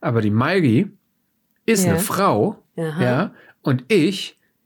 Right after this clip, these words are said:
Speaker 1: nicht. Also vielleicht, vielleicht habe ich da einen Vorteil.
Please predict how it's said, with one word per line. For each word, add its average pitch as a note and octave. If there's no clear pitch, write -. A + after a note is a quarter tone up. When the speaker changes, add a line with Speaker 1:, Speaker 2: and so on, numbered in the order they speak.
Speaker 1:
nicht. G3+
Also D3
vielleicht, -
vielleicht F#3
habe A3+
ich C3+
da D3+
einen A#2
Vorteil. A2